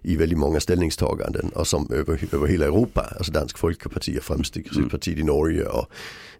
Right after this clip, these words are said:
Speaker 1: eh, Alternativ för Tyskland och vad vet jag, och även Trumps sätt att beskriva,
Speaker 2: Mm. Ja.
Speaker 1: eh, bygger ju på samma, att min känsla är viktigare än den faktiska kunskapen.
Speaker 2: Ja.
Speaker 1: Och det är ju en sunt förnuft-tanke. Eh, och det är därför jag säger att där kommer,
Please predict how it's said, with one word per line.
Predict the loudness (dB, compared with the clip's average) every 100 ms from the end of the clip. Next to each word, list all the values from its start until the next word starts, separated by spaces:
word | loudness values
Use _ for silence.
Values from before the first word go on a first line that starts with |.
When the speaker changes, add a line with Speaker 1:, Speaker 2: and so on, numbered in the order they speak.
| 0
Speaker 1:
eh, | 2 2
Alternativ | 2 2 2 0 -2 -6
för | -4
Tyskland | -2 -2 -2 -2 -2 -2
och | 0
vad | 0 0
vet | 0
jag, | 2 2 2
och | 2
även | 4 4 2
Trumps | 2 0 2
sätt | 0 0 -2 -2
att | -4 -2
beskriva, | 2 2 2 -2
Speaker 2:
Mm. | -6 -4 -2
Ja. | 0
Speaker 1:
eh, | 2
bygger | 0 2
ju | 2
på | 2
samma, | 0 2 0
att | -2 -2
min | 2 2 4
känsla | 2 0 0 -2 -2
är | 0
viktigare | 0 -2 -4 -2
än | -2
den | -2
faktiska | -2 -2 -2 0
kunskapen. | 0 0 -2 -4 -2 -2
Speaker 2:
Ja. | -4 -8 -14
Speaker 1:
Och | -2 2
det |
är |
ju | 4
en | 4
sunt | 4 2
förnuft-tanke. | 2 -2 0 -4 -4 -8 -12 -12 _ -20 -20 _ -2
Eh, | 0 2 0 0
och | 2
det | 4
är |
därför | 4 4
jag | 2
säger | 2 2
att |
där | 0
kommer, | 2 4